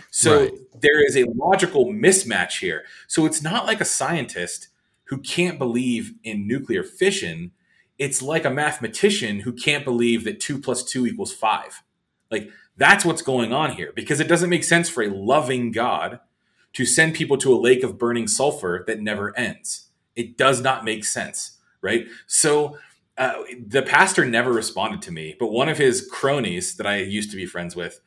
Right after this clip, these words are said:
Speaker 1: jumped in, and we got in, like, a big fight.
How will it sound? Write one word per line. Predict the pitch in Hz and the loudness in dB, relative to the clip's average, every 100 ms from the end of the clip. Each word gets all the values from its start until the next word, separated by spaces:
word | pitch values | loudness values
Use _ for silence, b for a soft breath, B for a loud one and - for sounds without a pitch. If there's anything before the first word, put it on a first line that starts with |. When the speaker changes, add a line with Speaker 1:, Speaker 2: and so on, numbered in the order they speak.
| b b - - | b b -4 2
Speaker 1:
jumped | 127 123 | 2 2
in, | 120 107 | 0 0
and | 107 | -4
we | 117 | -2
got | 120 135 | 4 4
in, | 131 | 4
like, | 123 113 | 0 -4
a | 107 | -4
big | 107 92 | -4 -4
fight. | - 156 101 | 2 2 2